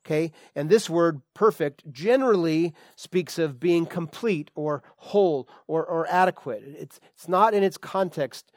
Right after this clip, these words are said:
speaking of being imperfect or, or flawed, okay? It, it's the idea that is of wholeness, adequateness, completeness. And so in Jewish literature, the idea of perfection often applied at times of death,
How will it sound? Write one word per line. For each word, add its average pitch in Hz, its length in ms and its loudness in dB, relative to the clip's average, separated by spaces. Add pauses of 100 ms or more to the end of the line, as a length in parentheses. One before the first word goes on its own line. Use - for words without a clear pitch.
(200)
speaking 165 400 -6
of 135 180 -4 (800)
being 143 380 -4 (320)
imperfect 170 640 2
or, 147 240 -2
or 147 180 -2
flawed, 120 760 0 (140)
okay? 123 340 -12 (260)
It, 139 160 -12 (200)
it's - 160 -16
the 156 100 -6
idea 156 200 -2
that 143 180 -6 (560)
is 139 160 -12
of 135 200 -12
wholeness, 175 600 0
adequateness, 156 540 -2
completeness. 131 720 -8
And 127 100 -18
so 151 160 -6
in 143 80 -6
Jewish 180 400 -6
literature, 180 480 -2
the 139 160 -6
idea 151 300 0
of 135 100 -6 (220)
perfection 185 880 0 (420)
often 180 340 0
applied 156 580 0 (500)
at 139 100 -4
times 151 360 -2
of 143 140 -8
death, 160 400 -2